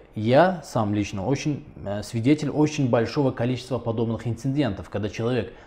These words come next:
находясь в определенном кругу, в определенном, э, в определенной обстановке, в определенном окружении,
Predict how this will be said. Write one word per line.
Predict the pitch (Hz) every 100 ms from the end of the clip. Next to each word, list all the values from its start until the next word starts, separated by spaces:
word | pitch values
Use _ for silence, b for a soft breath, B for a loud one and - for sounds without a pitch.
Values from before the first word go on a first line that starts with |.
| -
находясь | 117 120 131 120
в | 110
определенном | 104 113 113 135 120 101
кругу, | 101 107 98 113
в |
определенном, | 117 110 110 117 113 101 98 B B B B -
э, | - - 98 101
в |
определенной | 113 120 120 135 117
обстановке, | 101 - - 107 92 90 113
в |
определенном | 104 107 113 123 110
окружении, | 98 107 101 98 92 113 165